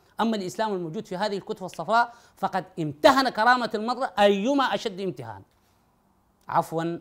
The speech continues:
لقد، آه، قد أكون قد طلعت عن طوري في الحديث، ولكن في الحلقة الختامية من هذا التسلسل سنبين مسألة لطيفة جدا، وهي لماذا هذا الاعتداد بالأشهر وليس بالأيام؟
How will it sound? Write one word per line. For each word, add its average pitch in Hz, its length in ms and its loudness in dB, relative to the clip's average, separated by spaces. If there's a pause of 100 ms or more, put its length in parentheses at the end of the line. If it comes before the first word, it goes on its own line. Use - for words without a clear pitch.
(120)
لقد، 127 460 -12
آه، 113 400 -14 (800)
قد 120 220 -12
أكون 180 280 -8
قد - 240 -20
طلعت 147 300 -6
عن 123 140 -8
طوري 147 320 -6
في 135 100 -10
الحديث، 147 380 -8 (480)
ولكن 190 500 4 (420)
في - 100 -6
الحلقة 285 420 4
الختامية 240 580 0
من 226 120 -2
هذا 233 180 4
التسلسل 226 580 -2 (1000)
سنبين 294 560 6
مسألة 277 340 2
لطيفة 233 360 -2
جدا، 185 360 -4
وهي 202 400 0
لماذا 180 520 -4 (560)
هذا 208 240 0
الاعتداد 175 500 -8
بالأشهر 165 600 -8 (140)
وليس 165 340 -8
بالأيام؟ 131 460 -8